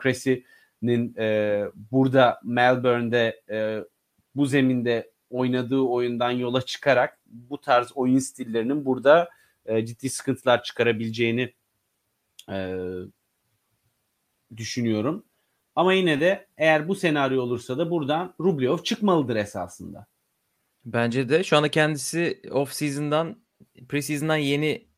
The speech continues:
Speaker 2: dönüyor. Çünkü iki bin yirmi bir sezonunu böyle Aralık sonunda falan kapattı. <laughs> O kadar çok oynadı ki. Davis Cup'a da gitti. Sonra gitti Abu Dhabi'ye gitti. Onun için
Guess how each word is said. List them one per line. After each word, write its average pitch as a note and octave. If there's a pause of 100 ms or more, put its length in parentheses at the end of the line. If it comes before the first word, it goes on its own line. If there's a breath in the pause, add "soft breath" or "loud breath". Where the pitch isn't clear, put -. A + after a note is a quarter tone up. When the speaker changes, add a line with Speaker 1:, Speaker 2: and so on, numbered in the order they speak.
(160)
Speaker 2:
dönüyor. A#2
Çünkü E3 (460 soft breath)
iki -
bin C#3+
yirmi C#3+
bir D3+
sezonunu C3+
böyle D3
Aralık C3+ (100)
sonunda C3
falan D3+
kapattı. C3+
<laughs> - (1040 loud breath)
O B2+
kadar D3
çok -
oynadı A2+
ki. G#3 (480 loud breath)
Davis C3
Cup'a C#3
da C#3
gitti. B2
Sonra D3+
gitti D3+
Abu C3
Dhabi'ye C#3
gitti. G2+
Onun D#3+
için C3